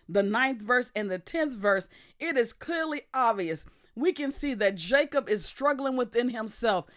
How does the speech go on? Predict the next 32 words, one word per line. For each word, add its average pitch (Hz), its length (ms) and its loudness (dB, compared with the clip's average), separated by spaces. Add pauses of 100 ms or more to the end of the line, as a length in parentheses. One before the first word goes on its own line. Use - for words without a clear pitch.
(260)
Jacob 294 500 2
is 208 140 0
struggling 269 500 0
with 208 200 2
the 190 160 0
old 294 280 8
nature 285 540 0 (280)
and 247 220 4
the 233 80 4
new 262 260 6
nature 233 420 2
that 202 240 2
God 240 280 6
is 202 220 -2 (160)
transforming 247 640 -4
him 233 200 -4
into. 202 460 -4 (360)
If 220 120 0
we 302 140 -2
take 285 240 2
a 226 80 -2
close 277 360 2
look 269 220 2
at 254 140 -6
that, 262 260 6 (280)
we 302 180 2
see 302 320 0
here 294 220 6
in 240 180 2
the 214 100 2
ninth 262 340 2
verse, 269 300 4